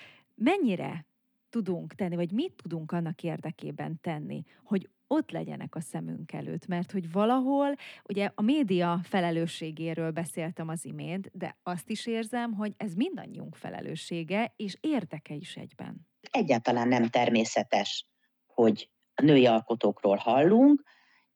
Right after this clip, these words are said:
Speaker 2: hiszen nincsenek benne a tananyagban. És ez egy óriási hiba, szerintem. Hiszen minden korban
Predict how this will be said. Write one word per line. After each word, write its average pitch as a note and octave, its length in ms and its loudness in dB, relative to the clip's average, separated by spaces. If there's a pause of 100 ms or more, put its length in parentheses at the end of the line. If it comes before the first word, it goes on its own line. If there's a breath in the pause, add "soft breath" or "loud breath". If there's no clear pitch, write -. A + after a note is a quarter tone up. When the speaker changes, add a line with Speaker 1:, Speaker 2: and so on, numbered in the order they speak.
Speaker 2:
hiszen - 600 4
nincsenek D#3 480 4
benne D3 340 6
a - 140 0
tananyagban. G2 840 -2
És - 160 2
ez C4+ 100 8
egy D#4 240 8
óriási A#2+ 580 6
hiba, G2 380 -4 (300)
szerintem. F#2+ 720 -4 (320 loud breath)
Hiszen C4 340 4
minden G#3+ 400 10
korban E3+ 640 6